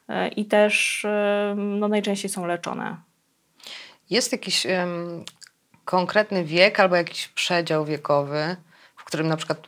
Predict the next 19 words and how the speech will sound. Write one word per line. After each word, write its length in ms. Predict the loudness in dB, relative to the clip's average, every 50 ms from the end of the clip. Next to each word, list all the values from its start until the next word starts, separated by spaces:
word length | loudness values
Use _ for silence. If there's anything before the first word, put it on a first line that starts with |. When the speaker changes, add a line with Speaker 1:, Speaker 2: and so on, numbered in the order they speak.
| _
Speaker 2:
może 520 | -8 -4 2 4 6 6 6 6 4 4 2
objawić 460 | 2 2 2 0 0 0 -2 -4 -8
się 140 | -8 -8 -6
choroba 340 | -2 0 0 0 2 0 0
afektywna 680 | -2 -2 -8 -10 -8 -8 -6 -6 -4 -4 -4 -4 -6
dwubiegunowa 680 | -8 -10 -8 -8 -8 -8 -6 -6 -4 -4 0 2 2
i 80 | 2 2
czy 100 | 0 -4
ona 100 | -6 -6
może 200 | -6 -8 -8 -8
się 120 | -10 -10
tak 160 | -12 -12 -10 -10
jakby 340 | -10 -8 -6 -6 -6 -6 -8 -14 -20 -12
przytrafić 460 | -10 -10 -8 -8 -8 -8 -8 -10 -12 -10
każdemu? 640 | -8 -8 -8 -4 -2 0 0 0 0 -2 -4 -6 -8 _ _ _ _
Czy 300 | -6 -4 -4 -2 -2 -4 -6
są 220 | -6 -6 -6 -6
czynniki, 600 | -6 -6 -4 -4 -4 -4 -6 -6 -8 -8 -8 -8 -10 -14 -20 -20 -20 -20 -20 -20 -20 _ -14
e, 320 | -12 -12 -10 -10 -10 -12